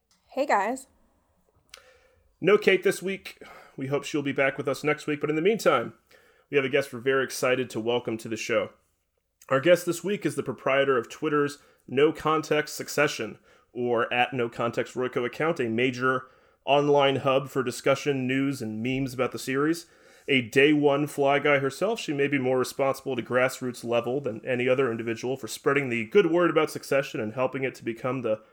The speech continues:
Speaker 2: water cooler phenomenon it is today. By extension, she is also to blame for all the most irritating media personalities in your feed watching the show and delivering their bewildering takes about it every week.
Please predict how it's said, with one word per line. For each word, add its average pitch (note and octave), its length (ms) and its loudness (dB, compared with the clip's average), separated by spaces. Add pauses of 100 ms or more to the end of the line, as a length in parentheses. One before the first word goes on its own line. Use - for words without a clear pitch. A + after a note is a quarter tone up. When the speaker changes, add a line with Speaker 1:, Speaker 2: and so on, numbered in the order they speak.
(200)
Speaker 2:
water C3+ 320 4
cooler C#3 380 -2
phenomenon B2+ 500 -2
it A#2+ 100 -4
is B2+ 140 -4
today. A#2+ 380 -6 (680)
By D3+ 140 4
extension, D#3 480 2
she D3 160 0
is B2+ 100 0
also C#3 260 4
to C3 80 0
blame C3 400 0
for C#3+ 160 -2
all C3+ 120 4
the C3+ 40 -2
most C3 240 -4
irritating C3 560 -2
media C3 240 -2
personalities C3+ 720 -2
in C3 100 -4
your B2+ 140 -2
feed C#3+ 320 -2
watching C3 380 -2
the B2+ 80 -4
show C#3 320 0
and A#2+ 80 -2
delivering B2+ 460 -2
their B2 100 0
bewildering B2+ 520 -2
takes C#3 300 -6
about B2+ 220 0
it B2 40 -4
every B2 200 -2
week. C#3 340 -4